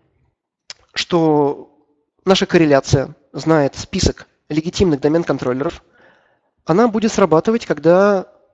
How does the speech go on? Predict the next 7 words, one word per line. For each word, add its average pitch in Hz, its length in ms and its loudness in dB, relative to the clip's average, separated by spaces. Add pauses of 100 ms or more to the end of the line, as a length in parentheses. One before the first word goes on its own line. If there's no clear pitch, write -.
будет 180 420 -4 (280)
происходить 165 420 -2
репликация 180 760 2 (100)
с - 340 -4
домен-контроллером, 156 800 -2
не 170 100 2
входящих 160 680 -4